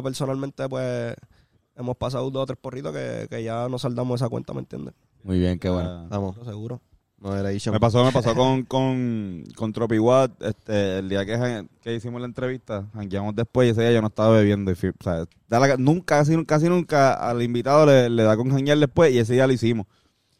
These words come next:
Speaker 3: Y, o sea, como que ellos, co-, o sea, me, me vi con un huele bicho, yo que casi siempre estoy fucking bebiendo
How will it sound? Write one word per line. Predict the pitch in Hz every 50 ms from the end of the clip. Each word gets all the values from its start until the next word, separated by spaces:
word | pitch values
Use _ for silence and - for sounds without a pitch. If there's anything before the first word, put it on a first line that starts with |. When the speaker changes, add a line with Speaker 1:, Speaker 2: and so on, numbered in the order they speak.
| _ _ _ _ _
Speaker 3:
Y, | 110 113 110 110 113 110 110 107 107 104 104 104 101 98
o | - - _ _ -
sea, | 120 107 104 104 95
como | 110 113 110 110
que | 107 107 104 104 107
ellos, | 110 120 123
co-, | - - 131 110 107 -
o |
sea, | - 120 113 113
me, | 110 113
me | 101 104 110 104
vi | 107 107 110
con | 135 139 143
un | 143 147
huele | 151 151 156
bicho, | 165 156 - 151
yo | 131 139
que | 143 143 131 123
casi | - 117 123 131
siempre | 131 139 135 - 139
estoy | 135 - - 139 139 135 135 127
fucking | - 139 139 139 143 139
bebiendo | 139 139 147 151 151 147 139 131 127 123